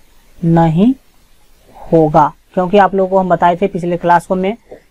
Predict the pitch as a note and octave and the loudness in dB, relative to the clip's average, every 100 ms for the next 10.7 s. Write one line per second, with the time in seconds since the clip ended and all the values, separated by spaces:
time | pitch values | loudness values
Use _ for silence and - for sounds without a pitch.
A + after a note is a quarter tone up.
0 | - F3+ G3+ F#3+ F#3 A#3+ F#3+ G3 G3+ G3 | -2 0 2 0 -2 0 0 2 2 2
1 | F#3+ G#3 B3 A#3+ F3 F#3+ G3+ G3+ F3 F#3+ | 0 0 -6 -6 -4 -2 -4 -4 0 2
2 | F#3 F#3+ G3+ F3+ F#3 E3 F3+ F#3 F3+ - | 4 4 2 -2 -4 -2 0 2 0 0
3 | F#3 F#3 F3 F3+ F#3+ F3+ F#3 F3+ F#3 F3+ | -4 -4 -4 0 0 0 2 2 2 2
4 | A3+ - - - - F3+ G3+ G3+ G3+ G3 | 0 -6 -20 -8 -2 0 2 2 2 2
5 | F#3+ F3+ A3+ A3 F3+ F3+ F3 F3 F3+ G3 | -2 -4 -2 2 4 4 2 0 0 -2
6 | G#3 F#3 F3+ G3+ A3 F#3+ D#3+ D#3 D3+ D3+ | -2 -2 0 2 2 0 -4 -6 -10 -12
7 | - F#3 F3+ F#3+ A3 G3 G3 F3+ F#3+ F3+ | -12 -10 -4 0 0 2 0 -2 -4 -6
8 | F3 G#3 - - - _ _ F#3+ G3+ G#3+ | -2 -2 -2 -18 -20 _ _ 0 0 0
9 | F#3+ F#3 F3 F#3 A#3 _ _ _ _ - | 0 2 2 0 -4 _ _ _ _ -6
10 | F3 F3 F#3+ A3 - E3 F3 | 0 0 0 -4 -4 -2 -2